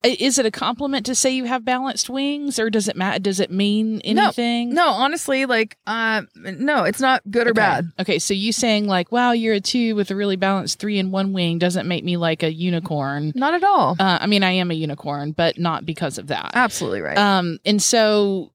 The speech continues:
Speaker 1: my question for you is, is if I say to you, "Okay, my perception is that you are an eight with a seven wing that's at about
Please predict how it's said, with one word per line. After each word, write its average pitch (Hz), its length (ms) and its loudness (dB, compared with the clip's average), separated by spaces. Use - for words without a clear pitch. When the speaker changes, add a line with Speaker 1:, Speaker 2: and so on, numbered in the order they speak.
Speaker 1:
my 202 180 0
question 247 440 -2
for 202 140 -6
you 180 260 -2
is, 160 580 2
is 175 520 2
if 180 220 0
I 190 200 0
say 196 300 2
to 170 80 -2
you, 170 680 0
"Okay, 180 380 2
my 190 260 2
perception 180 580 0
is 160 180 -4
that 165 200 0
you 196 300 0
are 175 180 2
an 160 300 -2
eight 170 580 0
with 185 540 2
a 165 760 2
seven 208 800 2
wing 170 720 0
that's 170 280 0
at 170 160 2
about 165 460 0